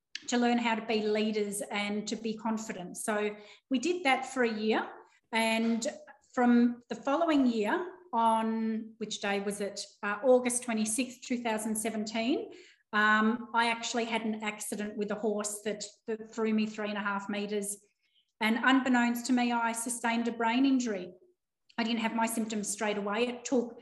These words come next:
about four weeks. So every, you know, it seemed that I was fine. And then I lost a lot of cognitive function, my speech, my ability to read and write. I had no memory.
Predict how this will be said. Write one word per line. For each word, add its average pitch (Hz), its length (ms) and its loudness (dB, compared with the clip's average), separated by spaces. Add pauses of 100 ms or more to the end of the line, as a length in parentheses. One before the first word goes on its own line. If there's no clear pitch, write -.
(340)
about 214 320 0
four 233 320 0
weeks. 254 580 0
So 220 340 2 (140)
every, 233 480 0 (120)
you 277 120 -2
know, 220 140 2
it 233 120 -2
seemed 247 380 4
that 226 80 0
I 208 140 2
was 208 220 -6
fine. 220 480 -4 (400)
And 214 120 2
then 214 120 4
I 214 100 2
lost 214 600 0
a 202 160 0
lot 226 160 2
of 214 120 -4
cognitive 196 400 -4
function, 208 420 -4
my 196 140 -4
speech, 302 800 -2 (380)
my 220 260 0
ability 226 360 -2
to 226 80 -2
read 226 380 -2
and 208 180 -4
write. 226 340 0 (180)
I 214 40 -8
had 220 180 -4
no 220 140 -2
memory. 226 720 0